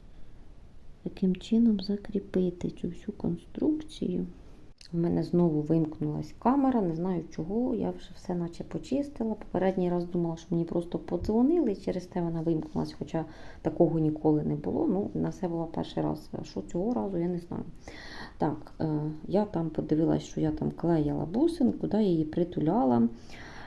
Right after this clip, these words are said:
е, і вже збиралася її опустити вниз, да, коли в мене вимкнулась камера. Тобто я ось так натягую, все приклеюється і все тоді гарненько тримається. Так, окрім того, мені тепер треба ще ось сюди закріпити бусинку.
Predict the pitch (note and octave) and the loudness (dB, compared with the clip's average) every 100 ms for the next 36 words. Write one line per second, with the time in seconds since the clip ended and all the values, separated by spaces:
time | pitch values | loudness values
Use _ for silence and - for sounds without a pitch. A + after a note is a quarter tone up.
0 | - E3+ D#3+ D#3 F3+ F3+ E3+ D#3+ D#3 D#3 | -4 0 0 2 2 4 4 4 2 2
1 | D#3 D#3 D3+ D#3 D3 D3 D3+ D3+ D3+ - | 4 0 -2 -2 0 2 2 0 -6 -2
2 | D3 C3+ - - - - - - - - | 0 0 -2 -4 -6 -12 -18 -18 -18 -8
3 | - F3 A#3 D#4+ - F#3+ G#3+ - D#3 F3 | -4 4 4 4 0 -2 -2 0 0 2
4 | D#3 D#3 E3 - - D#3+ - - - - | 0 0 -2 -4 -6 -6 -6 -6 -4 -6
5 | - - - D3+ D3 - D3+ - D#3+ - | -6 -6 2 2 2 -2 -6 -2 -2 2
6 | D4+ D4+ A#3+ G#3 - F3+ - - - D4 | 2 4 2 0 -2 -6 -6 -6 -2 2
7 | D4+ B3 A3+ - E3+ - B3 - D3+ F3+ | 2 2 0 -4 -6 -4 -6 -4 -4 0
8 | A3+ - - - - - - - E3 E3+ | -2 -4 -18 -18 -16 -16 -14 -6 -2 0
9 | G3 G3 - - D3+ D3 C#3+ - - - | -2 -4 -8 -2 -2 0 -4 -8 -14 -12
10 | - - - - - D#3+ - C4 D4 C4+ | -14 -14 -14 -8 -8 -8 -2 0 4 4
11 | G#3+ - D3+ D3+ D3 A3 D4 - G3 - | 4 6 6 4 2 2 0 -2 -6 -2
12 | A3 G#3 F3+ - F#3+ F3+ - - D#3+ D3+ | 0 0 0 -2 -2 -2 -6 -2 0 0
13 | - - D#3 D3+ - D#3 D3+ D3+ D#3+ F#3+ | -2 -6 -4 -2 -4 -2 0 0 -4 -2
14 | E4+ F4+ F4 D4+ - | -2 0 -2 -2 2